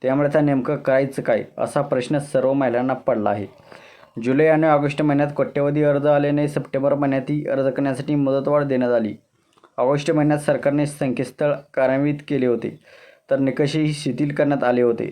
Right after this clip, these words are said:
त्यामुळे अनेक महिलांनी या संकेतस्थळाच्या माध्यमातून ऑनलाइन अर्ज केले. परंतु आता नारी शक्ती ॲप आणि संकेतस्थळ तात्पुरत्या स्वरूपात बंद ठेवण्यात आले आहे, त्यामुळे महिलांनी कुठे अर्ज करावा, हा मोठा प्रश्न उपस्थित झाला आहे.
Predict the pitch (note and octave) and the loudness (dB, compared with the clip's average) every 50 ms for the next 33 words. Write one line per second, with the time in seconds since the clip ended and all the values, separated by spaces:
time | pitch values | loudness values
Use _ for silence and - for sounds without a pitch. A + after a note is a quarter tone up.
0 | - - C3 C3 C#3 D3 D3+ C#3+ C3+ C3+ C#3+ D3 D3 D#3 D3+ C#3+ C3+ C#3 C#3+ C#3+ | -8 -4 -2 0 0 2 2 2 2 2 2 0 0 0 0 2 2 2 2 2
1 | C#3+ C#3+ D3+ C#3+ C#3+ - C#3+ B2+ C3+ C#3 D3 - - C#3+ C#3+ C#3 C#3+ D#3 D3 C#3+ | 2 2 0 0 0 0 -4 -2 -2 -4 -4 -2 0 2 2 2 0 0 0 0
2 | C#3+ C3 B2+ C3+ C#3 C#3+ C#3 C#3 D3+ D3 D3 C#3 C3 C3 C3 C#3 C3 - - C3 | 0 0 0 0 0 0 0 0 0 0 0 0 0 0 0 0 -2 -2 -2 0
3 | C3 B2+ B2 B2+ A2+ B2+ A#2+ A2 G#2+ - - - - - - - _ _ - - | 0 0 0 -2 -2 -2 -2 -2 -2 -6 -8 -16 -20 -20 -20 -20 _ _ -4 0
4 | C#3 C#3+ D3 C#3+ D#3 D3+ D3 D#3 D#3 D#3 D3+ C#3+ C#3 D3 C#3 D#3 D3+ D3 - - | 0 2 2 2 0 0 2 2 2 2 2 2 2 2 0 -2 -4 -6 -2 -2
5 | D3+ D#3 D#3 D3+ - - - _ _ _ _ _ - - - - - _ _ _ | 2 2 2 0 -2 -10 -20 _ _ _ _ _ -20 -20 -20 -20 -20 _ _ _
6 | _ _ _ _ _ - C3 C3+ D3+ D3+ D3 - D#3+ C#3 B2 - C#3+ C#3 - D#3 | _ _ _ _ _ -2 0 0 2 0 0 0 0 0 0 -2 -4 -2 -2 -2
7 | D3+ C#3+ D3+ D3 D3 - - D3+ C#3+ D#3 D#3 D3 D3 D3+ C#3+ - - D3 C#3+ D3 | 0 0 0 0 -2 -2 -6 -6 -2 -2 -2 -2 0 -2 -4 0 0 0 0 0
8 | D3 C#3 C#3 C#3 C#3+ C#3 D3+ D3+ C#3 C#3 C3+ B2 B2 A#2+ A#2+ A#2+ A2+ A2 G#2+ G2+ | 0 0 2 2 0 0 -2 -2 0 0 0 0 0 2 2 2 0 0 -2 -6
9 | - _ - B2+ C3+ C#3 C#3+ D3 D3 C#3+ C#3 B2+ C3 C3+ C#3+ D3 D3 - C3 B2 | -10 _ -4 -2 0 2 2 2 2 2 2 2 2 2 0 0 -2 -2 -4 -4
10 | A2+ C#3 C#3 - - C#3 C#3 C3 C#3+ - - C#3 C#3 C#3 C#3+ C#3+ C3+ C#3+ C#3 C#3+ | -2 -2 -4 -2 0 0 0 0 -2 0 0 0 2 2 2 2 2 2 2 2
11 | C#3+ C#3 C3 B2+ - C#3+ C3 - C3+ B2 - D3+ C#3+ C3+ B2 A2+ C3 A#2+ - - | 2 2 0 0 0 -2 0 0 -2 -2 -2 -2 -2 -2 -2 -2 -2 -4 -4 -6
12 | C3 B2+ C#3 B2+ A#2 A2 G#2+ G#2 G2+ G2+ | -10 -2 0 0 2 4 2 2 2 -2